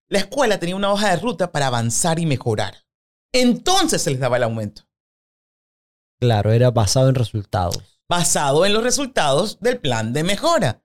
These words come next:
Speaker 1: A los tres años, volvían a hacer una autoevaluación para ver el cumplimiento de ese plan de mejora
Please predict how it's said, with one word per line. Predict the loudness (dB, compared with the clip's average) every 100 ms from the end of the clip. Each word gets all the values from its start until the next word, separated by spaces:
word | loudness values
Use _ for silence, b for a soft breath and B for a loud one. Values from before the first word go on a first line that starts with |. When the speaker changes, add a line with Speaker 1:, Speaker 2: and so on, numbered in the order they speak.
| _ _ _ _ _ _ _ _ _ -2
Speaker 1:
A | 2
los | 2
tres | 2 0 2
años, | 2 2 0 -2 -8 _ _ _ 2
volvían | 2 2 2 2 2
a |
hacer | 2 2 2
una | 2
autoevaluación | 0 2 2 4 4 2 2
para | 4 4
ver | 4
el | 2
cumplimiento | 0 0 0 2 2 4 2
de |
ese | 2 0
plan | 0 0
de | 0
mejora | -2 0 0 0 -6